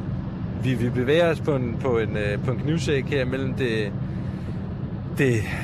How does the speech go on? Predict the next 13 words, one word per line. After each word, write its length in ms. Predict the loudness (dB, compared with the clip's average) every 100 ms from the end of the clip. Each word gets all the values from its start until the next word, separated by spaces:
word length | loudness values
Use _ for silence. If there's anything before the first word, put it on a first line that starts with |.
| 0
det, 360 | 2 4 2 2
det 120 | 4
menneskelige 720 | 4 4 2 4 4 4 4
og, 460 | 4 4 4 4 4
øh, 320 | 2 2 0 0
det, 240 | 0 0 -2
det 180 | 0
journalistiske, 720 | 0 2 2 0 -2 -2 -4 -4 -4 -2
og 200 | -2 0
det 420 | 0 0 0 0 -2 -4 -4 0
er 100 | 0
jeg 140 | 0
selv 220 | 0 0